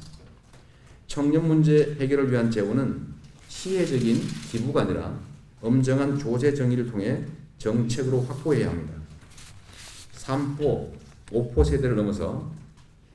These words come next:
연애, 결혼, 출산, 인간관계, 집과 꿈, 희망조차도 포기한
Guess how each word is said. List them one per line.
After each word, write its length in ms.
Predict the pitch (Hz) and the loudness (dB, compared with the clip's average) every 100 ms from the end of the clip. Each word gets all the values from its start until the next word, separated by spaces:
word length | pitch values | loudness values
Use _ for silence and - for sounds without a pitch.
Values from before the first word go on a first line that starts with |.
| - | -6
연애, 500 | 98 110 117 98 76 - | 0 2 2 2 -4 0
결혼, 380 | 113 120 90 85 | 2 2 0 -4
출산, 580 | 127 120 123 90 82 80 | -4 -4 -4 -4 -6 -4
인간관계, 720 | 104 110 98 90 80 80 80 | 0 2 0 -2 -2 -6 -6
집과 500 | - - - 104 - | -6 -6 -2 -2 0
꿈, 320 | 139 101 - - - - - | 0 0 -2 -12 -18 -20 -10
희망조차도 680 | 190 190 156 131 - 113 104 | -4 0 2 0 0 -2 -2
포기한 560 | 123 110 95 95 92 | -4 -2 -2 -4 -10